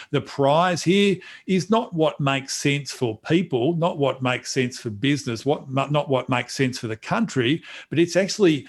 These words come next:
who just wins the political prize. And I'm really worried, mate, if we go back to your analogy before, or indeed, uh, your, uh,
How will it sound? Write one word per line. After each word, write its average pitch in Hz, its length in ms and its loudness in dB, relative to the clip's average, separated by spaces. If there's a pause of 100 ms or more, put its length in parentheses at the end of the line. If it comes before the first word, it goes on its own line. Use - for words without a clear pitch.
(140)
who 156 240 4
just 131 320 0
wins 131 340 2
the 117 120 -4
political 135 580 0
prize. 107 540 -4 (280)
And 143 140 -2
I'm 190 200 4
really 147 340 6
worried, 143 420 2
mate, 180 280 2
if 135 120 -4
we 135 100 0
go 143 220 2
back 131 200 -2
to 135 100 -2
your 131 120 2
analogy 127 480 0
before, 156 640 2
or 113 140 -2
indeed, 123 480 0
uh, 120 200 0
your, 131 460 2
uh, 123 140 -2